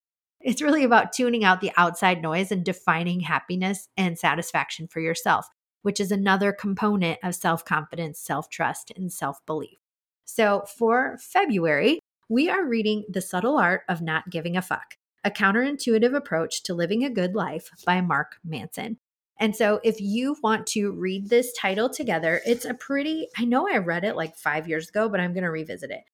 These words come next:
It's less than two hundred pages. It's a pretty quick read. Similar to our January book club selection, it's not super stuffy or overly,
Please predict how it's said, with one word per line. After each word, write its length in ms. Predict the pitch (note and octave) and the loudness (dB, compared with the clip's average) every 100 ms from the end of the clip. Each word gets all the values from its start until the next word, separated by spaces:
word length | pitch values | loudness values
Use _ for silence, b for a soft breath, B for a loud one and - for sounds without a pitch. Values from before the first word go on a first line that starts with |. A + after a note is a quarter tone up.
| _ _ - | _ _ -2
It's 260 | G#3+ G#3 - | -2 -2 -8
less 260 | G3 F#3 - | -2 -2 -2
than 140 | C#4+ C#4 | -6 -4
two 200 | C#4 C4 | -2 -2
hundred 340 | B3+ C4+ C4 | 0 -2 -4
pages. 580 | F3+ E3 F3 F3 E3+ - - | -4 -2 0 0 -2 -8 -4
It's 240 | G3+ G3 | -4 -4
a 40 | |
pretty 280 | F#3 G#3+ A3+ | -6 -4 -4
quick 220 | - C4 A3 | -4 -4 -4
read. 380 | E3+ E3+ F3 - _ - | -4 -4 -6 -10 _ -12
Similar 440 | - C4 C#4+ D4 | -2 0 2 0
to 180 | D4+ C4+ | 0 2
our 100 | G#3+ | 2
January 560 | G3+ F#3 F3+ G3+ G3+ G3+ | 2 -2 -2 -2 0 0
book 240 | F#3+ - | -2 -8
club 240 | - G#3 F#3+ | -6 -6 -4
selection, 540 | A3+ G3+ - A#3 G#3+ | 0 0 0 -2 -2
it's 180 | F3 - | -4 -2
not 220 | G3 - | -2 -2
super 360 | - A#3 A#3 G3+ | -2 -4 -4 -6
stuffy 920 | - - - D#3+ - - B3 C4 - | -6 -6 -4 -4 -4 -6 -2 -2 0
or 260 | G#3+ G3+ G3+ | 2 2 2
overly, 800 | G3+ F#3+ F#3 G#3+ G#3 G3 F#3+ | 0 0 2 4 4 2 -2